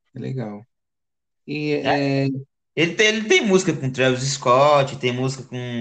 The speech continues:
Speaker 2: com bastante cara, só que é música que ele nunca lançou, entendeu?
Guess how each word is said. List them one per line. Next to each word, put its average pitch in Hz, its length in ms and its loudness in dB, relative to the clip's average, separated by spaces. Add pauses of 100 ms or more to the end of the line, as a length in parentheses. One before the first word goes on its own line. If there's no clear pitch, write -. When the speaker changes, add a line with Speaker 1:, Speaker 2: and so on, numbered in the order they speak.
(1120)
Speaker 2:
com 135 180 -2
bastante 156 500 0
cara, 175 360 2
só 120 140 -4
que 135 440 2
é 123 60 4
música 143 300 -2
que 143 80 -2
ele 156 100 0
nunca 165 200 0
lançou, 170 360 0
entendeu? 123 400 -6